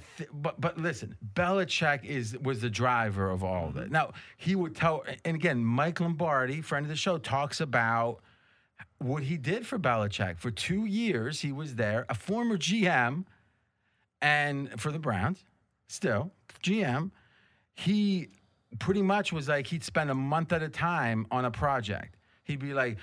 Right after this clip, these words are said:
Speaker 1: "Hey, we're thinking about drafting rugby players." Yeah, I'm just making this up. "And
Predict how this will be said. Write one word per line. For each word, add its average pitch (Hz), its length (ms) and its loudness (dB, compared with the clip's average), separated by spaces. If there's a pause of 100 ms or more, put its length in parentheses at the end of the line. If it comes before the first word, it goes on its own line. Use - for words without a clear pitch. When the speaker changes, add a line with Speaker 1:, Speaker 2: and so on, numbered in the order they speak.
(180)
Speaker 1:
"Hey, 180 220 2
we're 131 160 0
thinking 180 340 0
about 151 500 2 (220)
drafting 147 440 0
rugby 131 420 0
players." 104 800 0 (160)
Yeah, 170 80 0
I'm 160 60 0
just 135 160 -4
making 117 260 0
this 104 160 -2
up. 110 200 0 (300)
"And 127 340 0